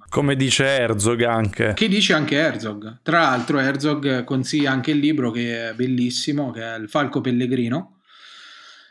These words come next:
Speaker 2: che è, è il libro in realtà naturalistico, no? Cioè, non è un romanzo. È uno che è stato dieci anni, seguì falchi nel, nelle fo-, nelle Falkland, adesso non mi ricordo dove, e dice, vabbè, che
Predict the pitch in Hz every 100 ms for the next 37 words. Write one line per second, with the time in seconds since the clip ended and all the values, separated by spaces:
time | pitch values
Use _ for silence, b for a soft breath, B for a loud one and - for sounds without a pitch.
0 | B _ 139 127 123 123 131 135 147 202
1 | 190 147 151 151 220 208 151 135 135 135
2 | 139 160 160 190 - - 123 127 143 196
3 | 190 - 131 127 131 131 147 180 143 131
4 | 127 131 143 123 110 117 117 139 _ -
5 | 139 190 202 151 139 135 151 151 160 202
6 | 202 202 165 151 139 156 160 151 160 156
7 | 170 147 135 135 131 131 127 139 135 135
8 | 131 139 131 127 139 - 135 131 131 131
9 | 127 131 131 131 127 113 135 165 _ -
10 | - - 156 139 143 143 156 139 123 110